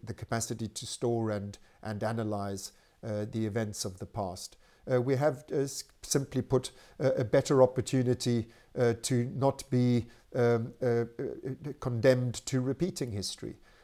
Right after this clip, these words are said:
Uh, the ev-, terrible historical events, uh, uh, that Yuval was talking about of the previous century, you know, they are better documented, better remembered, better recorded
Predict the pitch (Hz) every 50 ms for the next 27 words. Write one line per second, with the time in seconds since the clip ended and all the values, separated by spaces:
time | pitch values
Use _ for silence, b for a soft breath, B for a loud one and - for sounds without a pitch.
0 | b b - 120 117 117 117 107 104 123 117 127 - 127 104 104 - - - -
1 | - 156 165 190 180 117 127 120 117 117 - - 135 127 127 120 - - 110 113
2 | 107 107 131 131 113 101 - - - b b b b b b b - 135 120 113
3 | 113 123 - - 110 113 - - 127 117 123 - - 139 135 151 147 - 147 143
4 | - - 143 123 143 139 135 131 - - - 139 175 - - 165 139 127 101 110
5 | 98 101 - - 117 98 - - 123 107 - 131 151 160 131 113 113 113 101 -
6 | - 98 95 98 - - - 107 107 113 107 b b b b b b b 127 120
7 | 120 117 117 110 101 123 123 139 139 135 - 127 123 120 117 117 B B B B
8 | - 143 139 139 - 160 135 110 143 123 - - - 131 113 120 113 110 - 127
9 | 107 95 - 135 117 - 139 123 117 131 120 113 123 120 113 107 120 110 101 -
10 | - 123 - - - 113 107 117 113 - 123 123 123 117 110 117 113 110